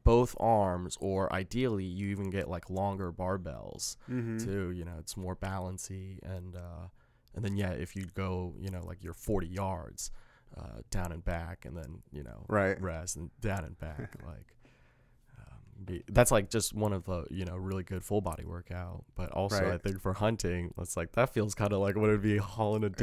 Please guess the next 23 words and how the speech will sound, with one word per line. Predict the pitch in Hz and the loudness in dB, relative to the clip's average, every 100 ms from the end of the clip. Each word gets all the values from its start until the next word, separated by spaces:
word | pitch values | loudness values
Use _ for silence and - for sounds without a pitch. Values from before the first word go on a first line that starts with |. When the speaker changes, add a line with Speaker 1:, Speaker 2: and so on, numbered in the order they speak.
| 117 113 | 8 8
Speaker 1:
deer. | 120 | 8
Speaker 2:
yeah. | 107 98 85 - - - - - - - - - - | 6 2 -2 -14 -20 -20 -20 -20 -20 -20 -20 -14 -2
Yeah, | 127 131 | 2 4
it | |
would | 117 123 | 4 2
be, | 104 101 - - | 2 0 -2 0
kinda. | 113 98 95 - - - _ - - _ - | 2 2 -2 -8 -20 -20 _ -20 -20 _ -6
It's | |
a | 110 | -2
lot | 101 | 2
of | |
Speaker 1:
I | 98 | 4
don't | 107 | 6
Speaker 2:
drag, | 95 | 8
Speaker 1:
know. | 92 | 8
I've | 101 | 8
Speaker 2:
yeah. | 104 | 8
Speaker 1:
never | 110 | 8
hauled | 95 101 92 | 8 6 4
a | |
deer. | 90 90 87 | 2 0 2
I've | 90 | 2
never | 90 98 90 90 92 87 | 2 0 2 0 -2 -6